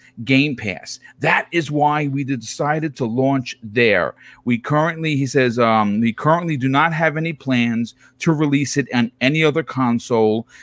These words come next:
So that three month, you know, uh, uh, exclusivity is a thing, but they're not looking to release it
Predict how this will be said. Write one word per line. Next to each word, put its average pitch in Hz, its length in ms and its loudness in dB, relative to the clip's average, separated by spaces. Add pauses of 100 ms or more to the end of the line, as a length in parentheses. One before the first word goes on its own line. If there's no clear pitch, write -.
So 120 220 4
that 123 200 2
three 180 300 2
month, 170 500 -2
you 160 140 -6
know, 123 340 0 (100)
uh, 117 340 -6
uh, 120 40 -6 (220)
exclusivity 143 840 0 (300)
is 208 240 6
a 147 100 6
thing, 120 640 4 (240)
but 127 160 -2
they're 233 240 6
not 220 360 2
looking 190 380 0
to 170 140 -6
release 160 480 -4
it - 160 -8